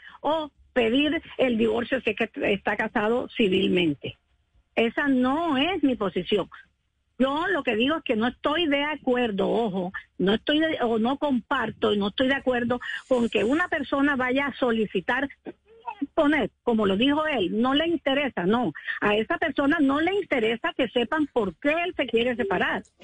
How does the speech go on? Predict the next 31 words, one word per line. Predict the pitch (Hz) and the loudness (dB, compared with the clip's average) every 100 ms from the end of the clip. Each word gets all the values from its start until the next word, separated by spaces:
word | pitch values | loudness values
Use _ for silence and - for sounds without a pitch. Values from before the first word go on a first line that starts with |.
| - - | -14 -2
Pero | 285 240 | 0 0
sabemos | 226 214 247 330 349 | 0 0 2 0 0
si | |
la | 330 262 | 0 0
otra | 285 | -2
persona | 285 240 277 277 277 | -2 0 2 2 2
sí | |
le | 277 | 0
interesa, | 262 262 254 330 339 - | 2 0 0 -2 -6 -6
a | 196 180 | -2 2
eso | 226 392 - | 2 0 -2
es | 226 | -2
que | 220 | 0
yo | 190 185 | 0 0
me | |
refiero. | 165 156 277 202 160 - - | 0 0 0 -2 -6 -12 -10
Yo | 196 220 233 | 0 2 2
no | 339 359 | 0 0
me | |
opongo | 233 240 320 403 | -2 -2 -2 0
a | 294 | -2
la | 220 | -2
separación. | 214 180 170 - 254 160 _ 170 | -2 -2 -2 0 0 -2 _ -2
Es | 190 | 0
más, | 202 294 359 _ _ _ _ _ _ - | 2 0 -2 _ _ _ _ _ _ -10
yo | 156 208 208 | 0 0 2
lo, | 320 320 269 | 0 -2 -4
yo, | 190 240 240 | -2 -2 -2
yo | 175 214 220 | -2 0 0
soy | 277 294 | 0 0
abogada | 349 240 220 247 320 | 0 -2 -2 -2 -4